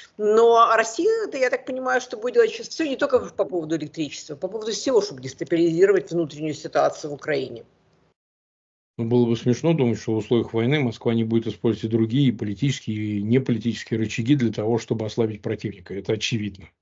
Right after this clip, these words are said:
Speaker 2: Это очевидно, и за всем за этим, безусловно, стоит Москва. Ну, просто она уже воюет с Украиной, она просто убивает украинцев.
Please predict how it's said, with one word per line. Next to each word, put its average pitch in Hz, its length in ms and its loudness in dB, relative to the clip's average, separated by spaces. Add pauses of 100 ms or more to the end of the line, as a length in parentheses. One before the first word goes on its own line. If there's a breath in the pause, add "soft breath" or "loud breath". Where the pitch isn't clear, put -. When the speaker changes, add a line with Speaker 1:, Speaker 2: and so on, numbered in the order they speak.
(600)
Speaker 2:
Это 120 180 0
очевидно, 135 500 2
и 117 60 2
за 110 180 0
всем 127 260 0
за 113 100 0
этим, 117 280 -4
безусловно, 113 380 0
стоит 110 240 -4
Москва. 135 360 0
Ну, 120 100 -4
просто 123 220 0
она 151 100 -2
уже 147 200 4
воюет 139 380 0
с - 40 -12
Украиной, 120 280 -4
она 117 80 -10
просто 147 220 -4
убивает 123 360 -2
украинцев. 117 500 -6